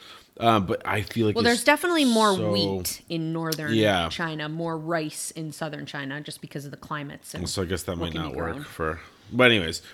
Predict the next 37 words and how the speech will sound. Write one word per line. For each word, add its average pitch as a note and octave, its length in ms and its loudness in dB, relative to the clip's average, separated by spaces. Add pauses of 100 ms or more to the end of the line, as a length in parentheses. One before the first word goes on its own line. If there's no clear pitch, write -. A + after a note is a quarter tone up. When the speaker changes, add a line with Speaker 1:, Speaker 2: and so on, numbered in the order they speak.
Speaker 1:
but A#2 160 -2
that's, D3 260 4
like, G#2 240 0
bao B2+ 420 6
and, F#2 120 -4
like, E2+ 160 -4
congee A#2+ 680 0
and, F2 300 -6
uh, F2+ 80 -6
like, F2+ 160 -2
those A#2+ 400 0
are B2+ 340 4 (320)
such, - 800 2 (180)
I E3+ 140 10
feel D3+ 140 6
like E2 100 2
Chinese G2 320 0
food E2 160 -10
in D2+ 60 -8
general, F2+ 380 0
it - 160 -6
feels A2+ 340 2
so G2+ 260 2
like F2 260 -2
a E2+ 40 -16
comfort - 420 -14
food. C2 220 -12
It's - 140 -16
like, D2+ 140 -12
it's - 120 -18
warming A2 560 2
Speaker 2:
Definitely. - 140 -4
Speaker 1:
spices, F#2+ 380 -2
it's E2 140 -8
all G2+ 140 0
the F#2+ 80 -2
things. F2+ 280 -4